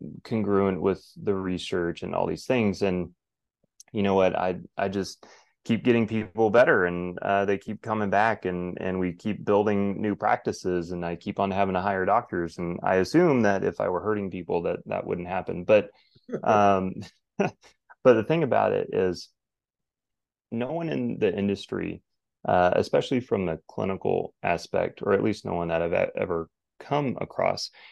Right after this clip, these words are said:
Speaker 1: really understands the importance of beam physics. For example, if we have a, a divergent beam, even just a,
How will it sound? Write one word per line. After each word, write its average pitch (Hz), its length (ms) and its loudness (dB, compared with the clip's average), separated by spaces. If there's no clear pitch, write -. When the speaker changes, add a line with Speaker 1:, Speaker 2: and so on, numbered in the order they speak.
Speaker 1:
really 123 280 8
understands 107 680 -2
the 110 100 -4
importance 107 840 -2
of 92 160 -4
beam 87 260 -4
physics. 107 440 0
For 117 120 -2
example, 101 540 2
if 104 180 0
we 107 100 -2
have 147 220 -4
a, 90 220 2
a - 40 -4
divergent 113 600 -2
beam, 85 320 -4
even 151 240 0
just 120 220 -2
a, 80 220 0